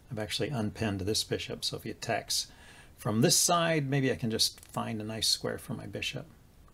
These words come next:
Hmm. Well, not so easy to find a nice square, actually. But I could go here,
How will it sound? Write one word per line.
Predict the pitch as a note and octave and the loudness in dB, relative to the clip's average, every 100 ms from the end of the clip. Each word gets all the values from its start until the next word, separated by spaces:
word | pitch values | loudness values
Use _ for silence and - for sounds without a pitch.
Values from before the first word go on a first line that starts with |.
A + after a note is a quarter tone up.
| - - - - - | -20 -20 -20 -14 -4
Hmm. | A2 G#2+ G#2 G2 - - | -2 -2 -4 -8 -16 -8
Well, | E3+ F#3 | -4 0
not | D#3 - | 0 4
so | C3+ | 4
easy | A#2 G#2 | 6 2
to | G2 | 0
find | A2+ G2+ | -2 -2
a | G2 | -2
nice | G#2 - | -2 -2
square, | - - G#2+ | -2 -4 -10
actually. | - - - - A#2+ - - - - - - - - - - - - - - - - - - - - - - - - - | -14 -14 -12 -10 -12 -16 -20 -20 -20 -20 -20 -20 -20 -20 -20 -20 -20 -20 -20 -20 -20 -20 -20 -20 -20 -20 -20 -20 -20 -14
But | - G2 | -12 -10
I | |
could | F#2 G#2 | -10 -4
go | - G#2 | 2 2
here, | F#2 - F2+ D#2+ | 2 2 2 0